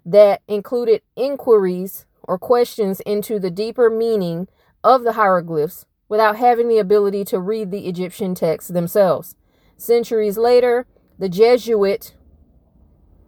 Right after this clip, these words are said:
priest Athanasius Kircher, who lived from sixteen oh two to sixteen eighty, was to become an important contrib-, contributor to the subject. His books called Oedipus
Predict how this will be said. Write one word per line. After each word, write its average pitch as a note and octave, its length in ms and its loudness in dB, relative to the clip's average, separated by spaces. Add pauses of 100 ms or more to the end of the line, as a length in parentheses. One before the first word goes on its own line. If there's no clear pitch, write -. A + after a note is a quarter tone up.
(120)
priest C4 640 -2 (760)
Athanasius A3+ 680 2
Kircher, G#3 580 -4 (640)
who A3+ 100 -8
lived A3 320 6
from G3 180 -4
sixteen A#3+ 440 -6
oh G#3 100 0
two A#3 220 -8
to F#3+ 80 -6
sixteen A3 440 -4
eighty, G3 380 0 (320)
was A3 300 4
to B3 120 -6
become A#3+ 400 -6
an A3 80 0
important C4 540 -2
contrib-, B3 640 -8
contributor G#3+ 800 -4
to G#3 320 -6
the F#3 120 -6
subject. F#3 480 -2 (300)
His C4+ 240 -4
books G#3+ 300 2
called F#3+ 420 2 (500)
Oedipus A#3 640 2